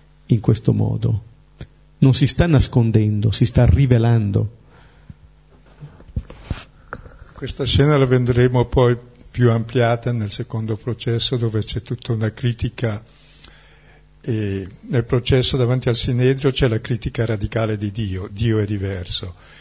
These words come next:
Speaker 2: Nel processo politico tre, c'è la critica radicale del re. Il re è veramente un criminale, il potere è sempre criminale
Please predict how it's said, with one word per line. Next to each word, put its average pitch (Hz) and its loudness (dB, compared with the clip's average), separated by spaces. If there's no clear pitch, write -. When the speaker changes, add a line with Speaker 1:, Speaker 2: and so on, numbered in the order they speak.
Speaker 2:
Nel 117 0
processo 131 -2
politico 135 0
tre, 120 0
c'è - -2
la 113 -2
critica 120 -4
radicale 113 -2
del 107 -2
re. 98 -8
Il 123 0
re 127 0
è 117 0
veramente 113 -2
un 113 -4
criminale, 113 -4
il 117 -10
potere 135 2
è 110 0
sempre 120 0
criminale 107 -6